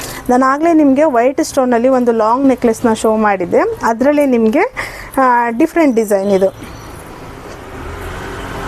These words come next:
ನೀವು ಕೊನೆ ತನಕ ವಿಡಿಯೋ ನೋಡಿದ್ರೆ ಅಷ್ಟೇ ನೀವು ವಿ-, ಆ, ಡಿಸೈನ್‌ಗಳನ್ನ ನೋಡ್ತಾ ಹೋಗ್ಬೋದು. ನೋಡಿ, ಇದರಲ್ಲಿ ನಿಮಗೆ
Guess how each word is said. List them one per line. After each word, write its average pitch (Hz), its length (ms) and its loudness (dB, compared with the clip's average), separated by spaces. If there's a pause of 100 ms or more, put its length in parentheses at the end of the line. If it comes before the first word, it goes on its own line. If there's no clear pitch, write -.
(480)
ನೀವು 262 180 2
ಕೊನೆ 277 200 0 (100)
ತನಕ 311 200 -2 (160)
ವಿಡಿಯೋ 285 280 4
ನೋಡಿದ್ರೆ 254 320 4
ಅಷ್ಟೇ 262 220 0
ನೀವು 254 180 2
ವಿ-, 240 120 6 (120)
ಆ, 233 40 2 (280)
ಡಿಸೈನ್‌ಗಳನ್ನ 240 540 2 (100)
ನೋಡ್ತಾ 220 320 2
ಹೋಗ್ಬೋದು. 202 440 2 (680)
ನೋಡಿ, 180 180 0 (2250)
ಇದರಲ್ಲಿ 269 260 2 (100)
ನಿಮಗೆ 262 280 4